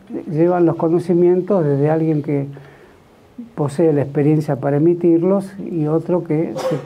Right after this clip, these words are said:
presenta bajo la condición de alumno. Pero él llegó a decir, "Ella fue mi mejor alumna". Eh, me acuerdo cuando asumí Isabel, las calles de Buenos Aires estaban llenas de afiches con esa frase de Perón,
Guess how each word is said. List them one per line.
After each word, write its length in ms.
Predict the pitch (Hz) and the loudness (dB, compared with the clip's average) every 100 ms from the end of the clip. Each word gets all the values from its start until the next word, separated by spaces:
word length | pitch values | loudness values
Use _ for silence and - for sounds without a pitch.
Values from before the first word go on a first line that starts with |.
| 151 | -6
presenta 460 | 151 143 165 156 | -6 -2 -2 0
bajo 220 | 170 147 147 | -2 -2 -4
la 80 | 135 | -2
condición 400 | 139 131 160 147 | -2 -4 -2 0
de 80 | |
alumno. 460 | 139 139 123 127 123 - - - - - - - - _ - 165 | 2 2 0 -4 -8 -12 -20 -20 -20 -20 -20 -20 -20 _ -14 -8
Pero 200 | 175 170 | -2 0
él 60 | 185 | 2
llegó 220 | 196 196 | 2 2
a 40 | |
decir, 320 | 196 190 202 190 | 0 0 2 4
"Ella 240 | 175 180 | 4 2
fue 200 | - 175 | 0 2
mi 140 | 175 | 4
mejor 280 | 151 139 156 | 2 2 0
alumna". 580 | 156 160 143 143 143 151 - - - _ - - - _ _ _ - | 2 2 2 2 0 -4 -10 -20 -20 _ -20 -20 -20 _ _ _ -16
Eh, 300 | 214 156 147 147 - | -12 -8 -8 -8 -6
me 80 | 151 | -6
acuerdo 360 | 156 170 170 | 0 2 2
cuando 240 | 160 143 139 | 2 0 0
asumí 320 | 139 147 160 | 0 2 2
Isabel, 600 | 160 147 156 185 190 160 | 2 2 2 2 -2 -4
las 360 | 135 123 127 | -4 -4 -8
calles 240 | - 156 147 | -4 -2 0
de 80 | 151 | 0
Buenos 340 | 143 139 139 | 2 0 0
Aires 220 | 165 165 | 0 2
estaban 280 | 160 147 143 | 0 -2 -2
llenas 260 | 139 147 143 | 0 0 0
de 80 | |
afiches 400 | 135 - 147 147 | -2 -2 -4 -4
con 180 | 131 139 | -6 -2
esa 200 | 147 139 | -2 -2
frase 320 | 143 139 135 | -4 -6 -6
de 60 | 135 | -8
Perón, 440 | 123 139 143 139 | -4 -2 -2 -4